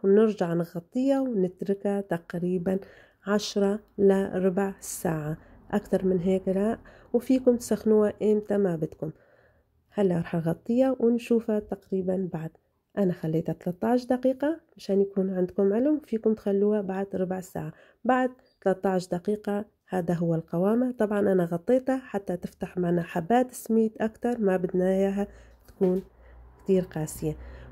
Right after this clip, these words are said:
وهيك صار عندي جاهز، بتزينوها كيف ما بدكم. أنا بحبها مع رشة قرفة، قرفة ناعم أو قرفة مطحونة، من رشة رشة بسيطة إذا بتحبوها،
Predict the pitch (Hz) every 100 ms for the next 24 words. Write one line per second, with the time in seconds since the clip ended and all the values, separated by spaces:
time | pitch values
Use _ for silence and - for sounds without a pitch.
0 | - 254 247 247 - 175 170 175 170 165
1 | 156 - 214 214 214 220 - _ 185 190
2 | - 170 180 202 208 202 196 - 180 170
3 | - 185 - 226 233 226 233 220 208 208
4 | - 196 180 175 185 - 180 170 - -
5 | - - - 214 - 214 214 - - -
6 | 175 175 165 175 190 233 254 214 - 185
7 | - 180 202 208 240 240 277 330 - -
8 | _ 214 202 202 - 180 180 - 196 214
9 | - 226 226 220 220 220 214 - 208 196
10 | 214 233 269